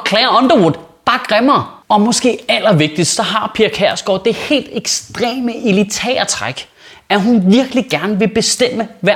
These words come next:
andre mennesker skal gøre. Hun vil gerne definere, hvad der er rigtigt og forkert, og hun vil gerne omdefinere danskheden til at være præcis det, hun synes, det skal være. Og hold fast i dit penalhus derude.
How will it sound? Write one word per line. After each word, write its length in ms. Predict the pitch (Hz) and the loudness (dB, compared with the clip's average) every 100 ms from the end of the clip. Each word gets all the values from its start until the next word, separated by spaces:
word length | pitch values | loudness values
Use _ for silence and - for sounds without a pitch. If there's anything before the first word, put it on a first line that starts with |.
| - - | -2 -2
andre 360 | 202 247 - | 0 0 2
mennesker 300 | 254 226 226 | 2 0 -2
skal 200 | 247 - | -6 -4
gøre. 280 | 247 208 208 202 - | 0 2 0 -4 -6
Hun 100 | 202 | 0
vil 100 | 196 | 2
gerne 240 | 202 175 196 | 2 0 0
definere, 680 | 190 - 202 170 185 202 196 - | -2 0 2 2 0 -2 -6 -6
hvad 100 | - | -6
der 60 | 180 | -4
er 160 | 160 170 | -2 -2
rigtigt 320 | 190 226 208 - | -4 -6 -6 -6
og 100 | 151 | -6
forkert, 380 | 143 - 240 - - - | -6 -4 -4 -4 -14 -4
og 80 | 185 | 2
hun 100 | 202 | 2
vil 80 | 202 | 2
gerne 180 | 208 208 - | -2 -4 -2
omdefinere 720 | 196 240 247 208 202 170 139 - | 2 2 2 0 2 0 0 -2
danskheden 420 | 220 208 - 214 | -2 -2 -4 -2
til 120 | 196 226 | 0 0
at 60 | |
være 120 | 202 | 0
præcis 560 | 208 - - - 226 - | -2 -4 -2 0 -2 -2
det, 220 | 247 254 240 - _ | -2 -2 -4 -20 _
hun 300 | - 208 208 - - - | 0 2 2 -2 -20 -10
synes, 440 | - 170 165 175 | 0 2 2 -2
det 120 | 175 | -6
skal 200 | - 160 | -4 -4
være. 160 | - - - _ - - - - - _ | -6 -10 -16 _ -20 -20 -20 -20 -20 _
Og 480 | - 180 160 - - - - | 2 4 2 -2 -14 -16 -8
hold 220 | - 190 | -2 0
fast 340 | - 190 190 | 0 -2 2
i 40 | 196 | 2
dit 200 | 170 147 | 2 2
penalhus 420 | 175 151 139 135 | 2 2 2 2
derude. 240 | 117 104 | 0 -2